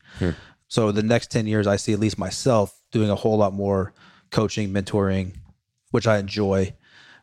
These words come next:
Speaker 2: So I would say that for me personally. For the company itself, I think that there are two tracks. So I think that there's a number of other airports and other services that we can continue to be operators in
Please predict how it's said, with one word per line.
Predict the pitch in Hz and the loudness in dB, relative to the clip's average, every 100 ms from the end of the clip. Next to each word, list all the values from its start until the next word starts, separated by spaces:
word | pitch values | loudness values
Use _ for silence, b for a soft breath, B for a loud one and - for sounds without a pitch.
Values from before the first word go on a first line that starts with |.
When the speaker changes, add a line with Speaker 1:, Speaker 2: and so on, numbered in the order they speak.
| b | b
Speaker 2:
So | - 120 | 0 2
I | 127 | 4
would | 117 | 2
say | 120 104 | 0 2
that | 107 - | 2 2
for | |
me | 107 98 | -2 -2
personally. | 113 110 - 98 | 0 0 0 -4
For | - | 0
the | 113 | 0
company | - 131 123 113 | 2 0 2 0
itself, | 101 - 117 110 101 - B B B B _ _ _ _ _ - - | -2 0 2 4 2 -4 B B B B _ _ _ _ _ -6 -2
I | 120 | 0
think | 143 123 | 0 -2
that | 117 - | -2 0
there | 113 107 101 | 2 2 2
are | 117 107 107 98 - _ _ _ - - - | 2 4 4 2 0 _ _ _ -20 -20 -4
two | - 127 | -2 0
tracks. | - 117 139 - - | 2 2 0 -4 -8
So | - 117 104 - _ _ _ _ 147 - - - | 0 2 2 -2 _ _ _ _ -20 -20 -20 -4
I | - | -2
think | - 131 - | 0 -2 0
that | 117 104 - _ - B B B B B B | 0 -2 -8 _ -20 B B B B B B
there's | 117 113 | 0 2
a | 117 | 2
number | 131 131 | 4 4
of | 117 | 4
other | 117 | 2
airports | 107 113 123 - 143 - | 2 2 2 2 0 0
and | 113 110 | -2 2
other | 110 104 | 2 2
services | - 117 120 - 120 117 - | 2 2 2 0 0 0 2
that | 110 104 95 | 4 4 2
we | 123 113 110 | -4 0 0
can | 110 113 | 0 -6
continue | 104 117 107 | -4 -2 0
to | 101 | 0
be | 101 | 2
operators | 98 104 117 110 117 120 | 2 2 2 2 2 2
in | 123 | 0